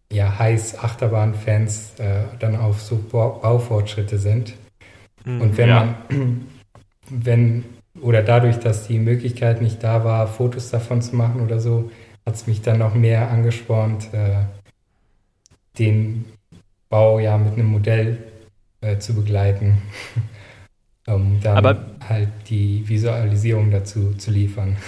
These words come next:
Speaker 1: <laughs>
Speaker 3: Genau, und wie ist das entstanden? Also bist du wirklich im Park und hast, äh, versucht, zumindest aus den Achsen, aus denen es irgendwie möglich war, die Fotos zu machen und einfach zu Hause nachzubauen? Oder hast du es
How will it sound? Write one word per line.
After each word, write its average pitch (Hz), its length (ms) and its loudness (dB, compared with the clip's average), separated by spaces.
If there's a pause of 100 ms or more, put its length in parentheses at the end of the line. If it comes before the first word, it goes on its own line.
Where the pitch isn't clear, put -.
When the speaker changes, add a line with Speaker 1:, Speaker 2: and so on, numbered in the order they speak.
(160)
Speaker 1:
<laughs> 107 140 -2 (520)
Speaker 3:
Genau, 123 200 0
und 113 140 -2
wie 147 80 0
ist 160 120 -4
das 147 140 -6
entstanden? 135 420 -6
Also 110 200 -4
bist 123 260 -8
du 120 160 -2
wirklich 120 240 -8
im 120 80 -4
Park 131 420 -2
und 123 140 -8
hast, 117 300 -6
äh, 113 200 -4
versucht, 123 520 -4
zumindest 123 320 -4
aus 110 120 -8
den 123 160 -6
Achsen, - 360 -10
aus 113 80 -10
denen 113 140 -8
es - 60 -16
irgendwie 120 200 -6
möglich 123 360 -6
war, 110 120 -4
die 107 80 -8
Fotos 120 280 -12
zu - 80 -10
machen 117 300 -6
und 107 80 -4
einfach 107 220 -8
zu 107 160 -6
Hause 107 200 -4
nachzubauen? 147 680 -8
Oder 120 260 -2
hast 123 180 -10
du 120 40 -10
es - 140 -14